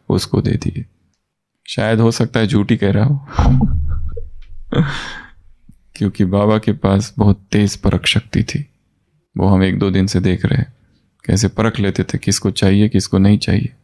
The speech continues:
उस दिन भी देखा ना, दो कुमारों को पूछा, "कुमार नंबर वन, गंधर्व विवाह करो, एक कन्या को,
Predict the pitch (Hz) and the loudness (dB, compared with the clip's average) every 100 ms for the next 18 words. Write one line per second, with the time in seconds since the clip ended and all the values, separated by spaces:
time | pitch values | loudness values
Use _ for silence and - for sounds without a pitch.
0 | _ _ _ - 104 110 117 113 104 107 | _ _ _ -2 0 2 2 2 0 0
1 | 107 98 113 117 107 104 104 104 101 92 | 0 2 2 4 2 4 2 2 0 0
2 | - - - - - _ _ - _ - | -2 -4 -16 -20 -20 _ _ -20 _ -2
3 | 101 104 107 107 110 107 107 92 - _ | 2 4 4 4 4 4 2 0 -6 _
4 | _ _ _ _ _ _ _ - 104 107 | _ _ _ _ _ _ _ 0 2 4
5 | 110 113 110 110 107 110 113 127 113 - | 4 4 4 4 2 2 2 2 0 0
6 | 104 107 107 117 104 | 2 4 2 2 0